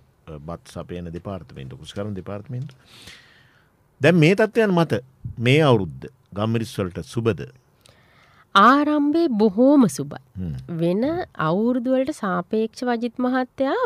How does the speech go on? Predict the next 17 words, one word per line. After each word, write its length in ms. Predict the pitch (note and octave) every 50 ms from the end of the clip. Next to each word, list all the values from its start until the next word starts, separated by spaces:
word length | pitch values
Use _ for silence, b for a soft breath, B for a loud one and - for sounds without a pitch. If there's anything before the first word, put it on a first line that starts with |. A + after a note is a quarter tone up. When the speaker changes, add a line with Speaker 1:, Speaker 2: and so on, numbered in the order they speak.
| C#4 G3 - _ _ _ _
Speaker 2:
පලින් 480 | _ F#3+ F3+ F#3 A3 A#3 C4+ D4+ D#4+ E4+ F4 F4+ F#4 F#4 D#4+
වර 260 | A#3 G#3 F#3+ G3 A#3+ F#4 G4
වෙලා 320 | F4+ F4 D#4+ D#4 D#4 E4+
තියෙන්නේ. 460 | F4+ - F#3 - C#3 - - - - - _ _
Speaker 1:
හ්ම්. 200 | - D#3+ D#3 C3
Speaker 2:
හිතුවට 600 | B2+ G3 F#3 F3+ - _ _ - B3+ C4+ C#4 C#4+ D#4+ D#4+
වැඩිය 380 | C4+ A3+ G3+ G#3 A#3+ D4+ G4 G#4+ F4+ -
කරල් 340 | - - G#3 G3 A#3 D#4+ F#4+ - _ _ _
පිරුණු 460 | - A3 A3 A#3 B3+ D#4 F4 G#4 G#4 G4+ - - - _ _ _ _ _ -
වැල් 240 | G#3+ A3 A#3 B3+
තමා 320 | C4+ - C#4 C4+ D4 D4 C#4
අපි 160 | A#3+ - B3
දකින්නේ. 560 | G3 F3+ E3+ E3 - - A#3 G#3 E3 D3+ D3+ D#3
රෑන් 420 | E3+ F3 F3 F#3 G3 G#3+ B3+ C#4
හරියට 480 | B3+ B3 B3 C#4+ E4+ F4 F4+ F#4 - -
ඇවිල්ලා. 480 | F4 B3 E3+ - - - E3 E3 D#3
Speaker 1:
හ්ම්. 80 | D3